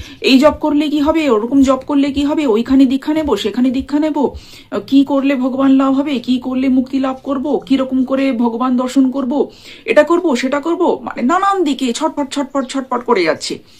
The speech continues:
কিন্তু তারপরে কোনো একটা জায়গাতে বিশ্বাস নিয়ে সেখানে চুপ করে বসে থাকতে হবে। সেটাই হচ্ছে পাখি মাস্তুলে এসে চুপ করে বসলো,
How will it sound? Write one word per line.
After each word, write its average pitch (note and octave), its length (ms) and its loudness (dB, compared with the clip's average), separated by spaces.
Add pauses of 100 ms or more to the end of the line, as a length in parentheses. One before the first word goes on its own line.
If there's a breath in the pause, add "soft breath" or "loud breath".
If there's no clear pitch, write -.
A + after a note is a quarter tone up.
(480 soft breath)
কিন্তু C#4 180 2
তারপরে C4+ 480 2
কোনো C#4+ 220 2
একটা D4+ 420 2
জায়গাতে C#4+ 460 2
বিশ্বাস C4 500 -2
নিয়ে B3 460 2 (240)
সেখানে C#4+ 500 0
চুপ - 240 -6
করে C#4 140 0
বসে G#3 240 -2
থাকতে - 260 -10
হবে। E3 180 -6
সেটাই G#3+ 280 -2
হচ্ছে A#3 180 -2
পাখি C#4 460 -2
মাস্তুলে A3+ 400 -2
এসে A#3 160 -2
চুপ B3 240 -8
করে C4 160 -4
বসলো, G#3 400 -4